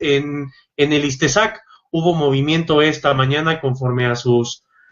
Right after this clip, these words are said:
a los problemas que aqueja la institución de servicios de seguridad social del estado de Zacatecas, y mi compañera Landy Valle tiene más información sobre esto.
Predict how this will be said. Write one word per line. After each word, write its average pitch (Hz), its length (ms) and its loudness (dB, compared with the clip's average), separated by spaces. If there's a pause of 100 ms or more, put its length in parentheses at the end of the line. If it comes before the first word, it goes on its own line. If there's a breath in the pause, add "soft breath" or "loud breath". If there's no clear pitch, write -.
(120 soft breath)
a 127 140 4
los 131 160 2
problemas 156 760 0
que 143 100 -4
aqueja 151 520 -2 (280 loud breath)
la 131 140 2
institución 131 640 0
de 147 120 2
servicios 139 640 0
de 131 320 4
seguridad 123 460 -2
social 143 340 -2
del 135 140 0
estado 139 200 0
de 127 120 0
Zacatecas, 160 580 -2 (340 soft breath)
y 165 160 2
mi 156 120 2
compañera 165 520 2
Landy 202 240 0
Valle 196 280 0
tiene 170 260 0
más 151 220 0
información 131 500 -2
sobre 113 240 -2
esto. - 220 -18